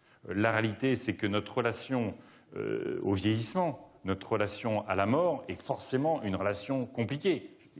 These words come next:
On est construit comme ça. Et quand c'est une société qui s'organise, effectivement, euh, on peut trouver satisfaisant,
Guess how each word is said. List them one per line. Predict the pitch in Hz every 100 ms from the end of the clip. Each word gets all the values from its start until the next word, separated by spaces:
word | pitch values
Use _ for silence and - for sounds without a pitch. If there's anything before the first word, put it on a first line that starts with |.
| 113 101
On | 98
est | 95
construit | 110 104 - 117
comme | 123
ça. | 120 190 110 - - - -
Et | 98
quand | - 131
c'est | 123 120
une | 123
société | 113 143 - 139 - 131
qui | 127 98
s'organise, | 104 90 98 113 190 185 139 - - -
effectivement, | 101 104 - 110 113 156 175 -
euh, | 101 - - -
on | 95
peut | 123
trouver | 120 - 120 120 113 - - -
satisfaisant, | - - 135 139 127 - 127 117 160 226 -